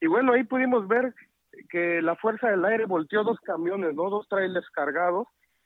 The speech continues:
que quedaron en medio de esa carretera y que, bueno, de los choferes hasta el momento no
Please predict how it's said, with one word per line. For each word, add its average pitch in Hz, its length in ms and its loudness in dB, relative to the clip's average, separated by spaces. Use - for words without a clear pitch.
que 151 80 -4
quedaron 175 500 2
en 151 140 2
medio 175 220 2
de 175 60 -4
esa 175 120 -8
carretera 156 560 0
y 208 80 -4
que, - 80 -6
bueno, 160 300 2
de 151 200 -2
los 143 140 -2
choferes 165 480 -2
hasta 147 220 -6
el 143 60 -2
momento 156 440 0
no 156 140 2